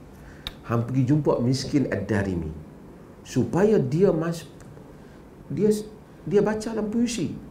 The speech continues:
Dia baca dalam syair. Nanti tudung hang laku." Hang tanya dia. Pilah jumpa dia. Dia duduk di masjid. Dia kata,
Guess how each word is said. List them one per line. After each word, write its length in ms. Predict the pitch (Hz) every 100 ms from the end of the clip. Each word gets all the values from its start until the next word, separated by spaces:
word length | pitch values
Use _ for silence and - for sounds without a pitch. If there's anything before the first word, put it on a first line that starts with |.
| - - - - - -
Dia 160 | 202
baca 160 | 220 220
dalam 240 | 208 196
syair. 320 | 202 196 139 - - - - - - - - -
Nanti 260 | 196 220
tudung 320 | 220 240 240 240
hang 80 |
laku." 260 | 262 277 226 - - - - - - - - - - - - -
Hang 80 | 196
tanya 200 | 214 156
dia. 140 | - - - - - - - - - - - - - - - - - - - - - - -
Pilah 320 | 143 143 113
jumpa 280 | 101 104 98 -
dia. 180 | 76 - - - - - -
Dia 140 | 120
duduk 240 | 151 180 180
di 60 | 208
masjid. 480 | 220 302 254 - - - - - - - - - - - - - - - -
Dia 100 | 98
kata, 220 | 98